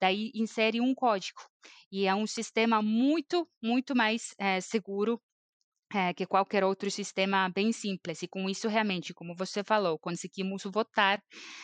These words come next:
eh, conseguimos assinar documentos, eh, conseguimos, por exemplo, acessar todos os nossos registros médicos. Por exemplo, eu fui a tomar vacina,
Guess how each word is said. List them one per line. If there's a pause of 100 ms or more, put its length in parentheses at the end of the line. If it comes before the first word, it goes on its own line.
(180)
eh,
conseguimos
assinar
documentos, (400)
eh,
conseguimos,
por
exemplo,
acessar
todos
os
nossos
registros
médicos. (380)
Por
exemplo,
eu (100)
fui
a (140)
tomar
vacina,